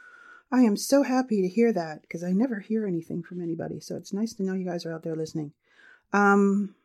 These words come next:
"I'm in a relationship that began hot and heavy. However, the fire and our intimacy disappeared. Being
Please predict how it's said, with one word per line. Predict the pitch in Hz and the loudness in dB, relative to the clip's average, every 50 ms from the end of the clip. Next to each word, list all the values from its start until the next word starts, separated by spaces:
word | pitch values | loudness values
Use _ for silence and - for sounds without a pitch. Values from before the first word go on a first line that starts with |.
| _ _ - | _ _ 0
"I'm | 202 202 196 208 | 4 4 6 8
in | 220 240 277 | 10 10 12
a | 339 339 | 12 12
relationship | 302 285 254 233 214 208 220 - - 196 190 180 - - 160 151 180 202 - _ _ | 10 8 8 8 8 8 8 6 4 0 0 0 0 0 0 0 0 -2 -6 _ _
that | - 180 - - | 0 0 2 2
began | 190 185 - 185 180 185 180 180 | 0 2 4 4 4 6 4 2
hot | - - 175 175 - | 2 0 -2 0 0
and | 208 208 | 0 0
heavy. | - 127 - - 147 - _ _ _ _ _ _ _ _ _ _ _ _ - - - - - _ - | -2 -2 -4 -6 -8 -10 _ _ _ _ _ _ _ _ _ _ _ _ -20 -20 -20 -20 -20 _ -2
However, | - - 247 247 247 247 226 240 247 | 2 6 8 10 10 10 8 8 6
the | 208 233 233 | 6 6 4
fire | - - 226 247 247 262 262 254 262 | 2 2 2 4 6 6 6 6 4
and | - 208 208 202 | 4 4 4 4
our | 190 185 - | 4 4 4
intimacy | 185 196 190 - 214 202 180 180 - - 175 170 175 175 160 - | 4 2 4 4 4 4 2 2 2 0 0 0 -2 -4 -4 -2
disappeared. | - 175 160 - 156 - - 127 95 - - _ _ _ _ _ _ _ _ _ _ _ _ _ _ _ _ _ _ _ _ _ _ _ 220 196 175 170 - | 0 0 0 0 -2 -4 -4 -4 -6 -6 -8 _ _ _ _ _ _ _ _ _ _ _ _ _ _ _ _ _ _ _ _ _ _ _ -12 -10 -10 -4 2
Being | - 233 240 262 285 285 269 269 254 254 254 262 247 - | 6 8 8 10 10 10 10 10 10 10 10 8 6 2